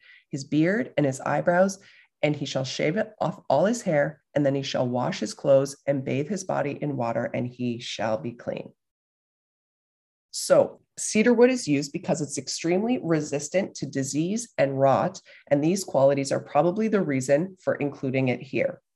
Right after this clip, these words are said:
The hyssop branches were used for the sprinkling of blood and water. Hyssop has cleansing properties. It's a plant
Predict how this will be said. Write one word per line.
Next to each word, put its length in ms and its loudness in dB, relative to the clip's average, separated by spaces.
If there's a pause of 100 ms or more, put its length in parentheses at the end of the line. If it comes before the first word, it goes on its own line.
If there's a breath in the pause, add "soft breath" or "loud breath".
(520 loud breath)
The 80 2
hyssop 480 -2
branches 480 2
were 100 -4
used 460 -2
for 120 -6
the 80 -6
sprinkling 600 0
of 180 -2
blood 420 2
and 200 2
water. 480 -2 (520 soft breath)
Hyssop 460 -2
has 160 4
cleansing 400 -2
properties. 440 -2
It's 140 -2
a 40 2
plant 460 4